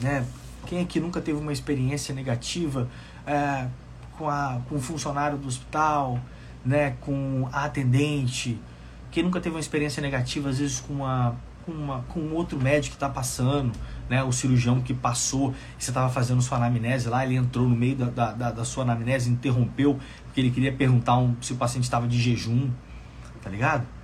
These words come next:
É, não é verdade que isso é uma coisa que acontece, cara? Assim, a gente tem uma, um, um, um, um sentimento de, de não tá pertencendo àquela coisa, né? E a gente acaba que não consegue resolver a parada,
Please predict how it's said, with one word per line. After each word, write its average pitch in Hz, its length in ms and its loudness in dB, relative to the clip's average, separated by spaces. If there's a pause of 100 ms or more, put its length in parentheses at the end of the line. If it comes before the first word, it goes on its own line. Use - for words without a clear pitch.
(420)
É, 127 460 2 (440)
não 147 80 -2
é 185 60 6
verdade 160 360 4
que 147 100 -2
isso 143 100 0
é 147 40 -2
uma 123 120 0
coisa 123 220 2
que 127 80 -2
acontece, - 540 -2
cara? - 260 -12 (840)
Assim, 123 400 2
a 120 120 0
gente 123 240 4
tem 131 160 0
uma, 123 500 2 (1120)
um, 143 80 2
um, 131 260 -4
um, 151 200 -6 (120)
um 165 500 -10
sentimento 196 440 -4
de, 170 320 -2 (160)
de 185 160 -4
não 185 100 0
tá 190 100 2
pertencendo 180 920 0
àquela 123 240 0
coisa, 110 320 -6
né? 107 80 -8 (240)
E 226 60 0
a 247 40 6
gente 247 200 6
acaba 233 260 4
que 240 100 -2
não 233 140 0
consegue 233 340 -2
resolver 214 440 0
a 139 60 -2
parada, - 420 -10